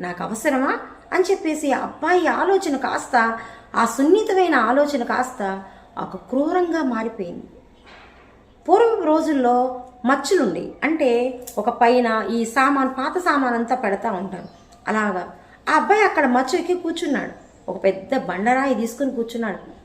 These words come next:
ఎప్పుడైతే తండ్రి లోపలికి వస్తాడో ఆ బండరాయి మోది తలని, ఆ తండ్రి తలని గట్టిగా కొట్టి చంపేద్దాము అన్న ఉద్దేశంతో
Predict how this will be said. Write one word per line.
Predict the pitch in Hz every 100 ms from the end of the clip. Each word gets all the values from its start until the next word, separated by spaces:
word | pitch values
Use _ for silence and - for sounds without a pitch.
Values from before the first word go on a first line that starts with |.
| -
ఎప్పుడైతే | 359 - 440 427 381 381
తండ్రి | 311 302 339
లోపలికి | 254 247 311 294
వస్తాడో | 247 - 220 185 185 - - -
ఆ | 202
బండరాయి | 196 214 320 349 320 269 202 - -
మోది | 196 240 277 254
తలని, | - 202 233 214 - 165
ఆ | 165 165
తండ్రి | 202 269
తలని | - 214 240 202 - - - - 185
గట్టిగా | 185 262 285
కొట్టి | - 214 214 311 202 208 - - - - - - - _ -
చంపేద్దాము | 254 269 330 208 233 233
అన్న | 208 180
ఉద్దేశంతో | 170 208 214 170 160